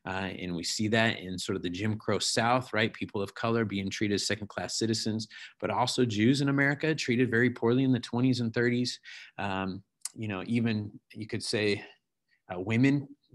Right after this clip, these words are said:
to a certain extent, even given the right to vote, are treated, you know, like second-class citizens. And so, but there's this prevailing thought that, hey, we need to sort of get rid of these people. That's the extreme, or we just, you know, need to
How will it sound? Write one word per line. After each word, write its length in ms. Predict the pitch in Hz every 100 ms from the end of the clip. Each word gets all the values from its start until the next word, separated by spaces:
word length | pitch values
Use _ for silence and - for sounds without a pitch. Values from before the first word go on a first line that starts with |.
| -
to 80 |
a 40 | 127
certain 220 | - 127
extent, 320 | 123 - 131
even 240 | 110 110 107
given 220 | 113 113
the 80 | 98
right 220 | 107 107
to 100 | 101
vote, 400 | 90 104 151 180 -
are 100 | 110
treated, 500 | - 123 120 120 120 - - - _
you 100 | 113
know, 220 | 110 117 85
like 180 | 104
second-class 640 | - 117 117 104 - 104 -
citizens. 540 | 117 110 - 117 113
And 140 | 101 95
so, 240 | 123 107
but 180 | 107 107
there's 220 | 113 101
this 140 | 101
prevailing 500 | - 113 120 139 131
thought 360 | 117 170 170 -
that, 240 | 117 110 - _ _ - _
hey, 180 | 131 120
we 580 | 98 113 120 120 120 123
need 200 | 113 120
to 120 | 113 113
sort 240 | - 110
of 80 | 98
get 180 | 120 110
rid 360 | 120 135 139 - - -
of 140 | 123
these 220 | 131 131
people. 420 | - 135 131 135
That's 300 | 117 101 - -
the 100 | 110
extreme, 680 | - - - 120 127 143 151
or 200 | - 104
we 120 | 104 98
just, 420 | 113 110 - -
you 100 | 113
know, 180 | 101 95
need 280 | 101 101 90
to 340 | - 101 92